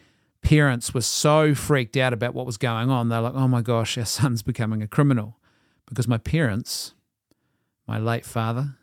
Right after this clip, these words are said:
and my still living mother, they are good people. And they were worried about their son.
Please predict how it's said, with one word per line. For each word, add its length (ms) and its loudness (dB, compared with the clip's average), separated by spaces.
and 100 -6
my 80 -4
still 220 -4
living 400 -2
mother, 280 0
they 540 -2
are 60 0
good 200 -4
people. 380 0
And 360 4
they 180 2
were 140 2
worried 260 2
about 200 -8
their 120 -6
son. 340 -4